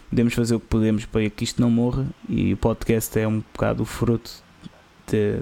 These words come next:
dessa persistência da parte minha e do Fernando,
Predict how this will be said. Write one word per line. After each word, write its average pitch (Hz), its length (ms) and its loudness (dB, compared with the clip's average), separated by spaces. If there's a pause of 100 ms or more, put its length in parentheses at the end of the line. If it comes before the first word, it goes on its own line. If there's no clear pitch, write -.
(300)
dessa 120 280 -2
persistência 117 680 0
da 113 140 -2
parte 113 420 -2
minha 120 600 2
e - 20 2
do 117 100 2
Fernando, 107 400 -2